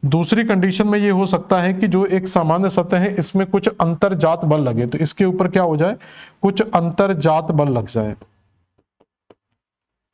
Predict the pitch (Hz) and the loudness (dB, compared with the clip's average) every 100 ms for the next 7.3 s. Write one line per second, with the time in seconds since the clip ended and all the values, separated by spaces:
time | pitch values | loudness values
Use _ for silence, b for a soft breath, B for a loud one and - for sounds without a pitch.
0 | _ _ _ - _ _ _ - B B | _ _ _ -20 _ _ _ -20 B B
1 | - _ _ _ - - 180 185 196 226 | -20 _ _ _ -20 -4 -4 0 -2 0
2 | 196 180 - 208 175 180 185 185 160 185 | 0 0 0 0 0 0 0 -2 0 0
3 | 190 208 208 175 175 185 190 175 196 185 | 0 -2 0 -2 0 -2 -2 0 -2 -4
4 | 160 - 202 214 - _ _ _ 165 175 | -8 -2 -2 -2 -8 _ _ _ -2 0
5 | 170 185 214 165 151 175 185 196 196 202 | -2 -2 0 0 0 0 -2 -2 -2 -4
6 | - 165 156 202 190 185 185 175 175 160 | -2 -2 0 -2 0 0 0 -2 -4 -2
7 | 190 175 | -2 -2